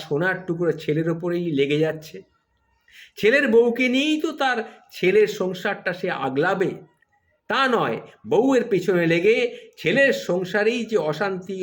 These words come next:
অভাব অনটন লেগে যাচ্ছে, বউকে কষ্ট দিতে গিয়ে তার ছেলের সংসার সে নষ্ট করে ফেলছে, তার সুখ শান্তি চলে যাচ্ছে, এটা কিন্তু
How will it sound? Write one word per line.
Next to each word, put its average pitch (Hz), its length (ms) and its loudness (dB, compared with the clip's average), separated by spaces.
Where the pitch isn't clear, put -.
অভাব 165 180 -2
অনটন 170 300 -6
লেগে 160 220 -2
যাচ্ছে, 190 320 -4
বউকে 247 340 2
কষ্ট 151 220 -6
দিতে 202 180 2
গিয়ে 220 200 2
তার 147 160 -4
ছেলের 220 300 0
সংসার 196 380 -2
সে 175 120 -4
নষ্ট - 260 -10
করে 262 220 -2
ফেলছে, 156 380 -2
তার 135 200 -6
সুখ 226 140 -2
শান্তি 196 400 -4
চলে 147 240 2
যাচ্ছে, 127 340 -8
এটা 180 160 -2
কিন্তু 151 320 -2